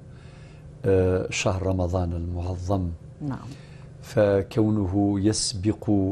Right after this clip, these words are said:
Speaker 1: آه، هذا الشهر الفضيل، شهر رمضان الكريم، هذا مقام يحظى به شهر شعبان ليتهيأ،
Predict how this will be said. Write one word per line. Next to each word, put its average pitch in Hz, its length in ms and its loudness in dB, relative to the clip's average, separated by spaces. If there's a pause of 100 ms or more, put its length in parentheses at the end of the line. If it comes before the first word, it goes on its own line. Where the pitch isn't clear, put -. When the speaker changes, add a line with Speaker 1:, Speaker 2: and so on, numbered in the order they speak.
(220)
Speaker 1:
آه، 92 360 2
هذا 92 220 2
الشهر 92 400 -2
الفضيل، 92 420 0
شهر 90 320 -4
رمضان 90 460 0 (640)
الكريم، 113 680 2 (600)
هذا 113 540 4 (280)
مقام 98 800 0 (300)
يحظى 104 580 2
به 101 400 -2
شهر 104 360 -2
شعبان 117 520 0 (720)
ليتهيأ، 107 1200 4